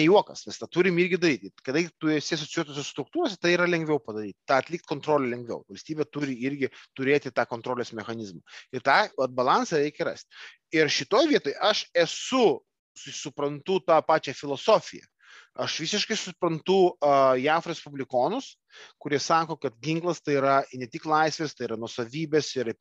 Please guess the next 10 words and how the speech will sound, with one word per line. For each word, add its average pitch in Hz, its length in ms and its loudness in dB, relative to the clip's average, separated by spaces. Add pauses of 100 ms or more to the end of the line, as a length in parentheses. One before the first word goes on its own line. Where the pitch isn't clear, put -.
piliečio, 139 560 0
laisvo 135 320 0
piliečio 123 540 -4 (500)
pasirinkimas, 131 800 -4
ir 139 100 -2
jisai, 147 260 0 (120)
ir 131 220 -2
jisai 135 200 -6
turi 131 220 -4
teisę 127 260 0